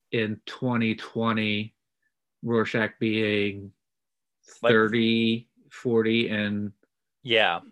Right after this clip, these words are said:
Speaker 1: I gu-, so the timeline, the, the ages would work up or would work
Speaker 2: Yeah.
Speaker 1: out as well.
Speaker 2: 'Cause Rorschach would have been an adult in the sixties with Night Owl too.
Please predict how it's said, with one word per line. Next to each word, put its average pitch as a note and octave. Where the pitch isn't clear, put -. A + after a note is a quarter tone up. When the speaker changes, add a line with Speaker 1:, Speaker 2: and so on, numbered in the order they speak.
Speaker 1:
I A2
gu-, B2
so B2+
the A2
timeline, A2+
the, G#2
the G#2
ages B2+
would F#2+
work F2
up E2
or G2+
would F#2+
work A#2+
Speaker 2:
Yeah. G#2
Speaker 1:
out -
as -
well. E2+
Speaker 2:
'Cause C3
Rorschach D3+
would C3+
have B2
been B2
an A2+
adult A#2
in G#2+
the G#2
sixties -
with A2+
Night G#2+
Owl F#2
too. F2+